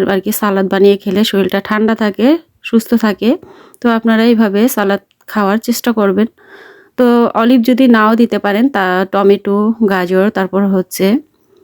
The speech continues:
আহ, যেমন টমেটো, এগুলো দিয়ে বানিয়ে নিতে পারেন। তো আমি এখানে লবণ দিয়ে দিয়েছি, অলিভ দিয়ে দিয়েছি, আর অলিভ অয়েল দিয়ে এই যে মিক্সড করে নিচ্ছি। তো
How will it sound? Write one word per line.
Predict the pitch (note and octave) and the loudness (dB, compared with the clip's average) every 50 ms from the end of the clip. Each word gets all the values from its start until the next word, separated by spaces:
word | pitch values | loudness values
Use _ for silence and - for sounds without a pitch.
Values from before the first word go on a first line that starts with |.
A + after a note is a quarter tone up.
| - _ _ _ _ | -20 _ _ _ _
আহ, | - G3 F#3 F3+ F3 F3 E3+ E3+ D3+ - - _ _ _ _ _ | 0 2 2 2 0 0 0 -2 -2 -4 -8 _ _ _ _ _
যেমন | - F#3+ F#3 F#3+ F#3+ F3+ F#3 F#3 F3+ F#3 F3+ - _ _ _ - - - _ _ - _ _ - _ _ _ _ _ _ _ | -2 -2 0 0 0 2 2 2 2 0 0 -2 _ _ _ -20 -20 -20 _ _ -20 _ _ -20 _ _ _ _ _ _ _
টমেটো, | F#3+ G3 G3+ G3+ G3 G3+ G#3+ G#3+ C4 D#4 - _ - - - _ _ _ | 0 2 2 2 2 0 -2 -2 -2 -2 -6 _ -20 -20 -20 _ _ _
এগুলো | A3 G#3 A3 G#3+ G#3+ A3 A3 G#3 G3 | 0 2 2 2 4 2 2 2 0
দিয়ে | G#3+ G3 G#3+ G#3+ G#3+ G3+ | 0 2 2 2 2 2
বানিয়ে | G#3 G3+ G#3 G#3 G#3 | 2 2 4 4 6
নিতে | A3 A3 - - G3 | 4 4 2 0 -6
পারেন। | - G3+ G3 F#3+ A3+ D4+ D4+ - | -4 -2 -2 0 0 -2 -2 -2
তো | _ A3+ | _ -4
আমি | A3+ A3+ A3+ A#3 | 0 2 4 4
এখানে | A#3+ A#3 A#3+ A#3 A3+ A3+ | 4 4 2 2 4 4
লবণ | A3 G#3 G#3 G3 G#3 G#3 G3+ | 2 0 0 0 0 0 2
দিয়ে | A3 G#3+ G#3 | 2 2 2
দিয়েছি, | F#3+ G#3 G#3 G#3 G3+ - C4 C4+ | 4 4 2 2 0 0 0 0
অলিভ | A#3 G#3+ G#3 G#3 G3 | 2 2 2 0 0
দিয়ে | F#3+ G#3+ G#3 G3+ | 2 2 2 2
দিয়েছি, | F#3+ G#3 G#3 G#3 - - C4 | 4 2 0 0 0 -2 -2
আর | C#4 A#3+ G3 F3+ - | 0 0 0 -2 -2
অলিভ | - G3 F#3+ G3+ G#3 - - | -4 -2 0 0 -2 -2 -2
অয়েল | F3+ F#3+ G3 G#3 A#3 A#3+ - - - - - - _ _ - | -2 -2 0 0 -2 -2 -4 -12 -18 -20 -20 -20 _ _ -2
দিয়ে | F#3+ A3 G#3 G#3 G3+ A3 C#4+ | 0 2 4 4 4 4 4
এই | D#4 B3+ G3+ | 4 2 2
যে | F#3 F#3+ G3+ A3+ - | 2 2 2 0 -2
মিক্সড | C4+ G#3+ G3+ G#3 - - A3 | 0 2 2 2 0 -4 -6
করে | - G#3 G#3+ G#3 G#3+ | -2 -2 2 4 4
নিচ্ছি। | G#3+ G#3+ G#3+ - - - A#3+ D4 F#4 - _ _ _ _ _ _ _ _ _ _ | 4 2 0 -2 -2 0 0 0 0 -4 _ _ _ _ _ _ _ _ _ _
তো | - | 0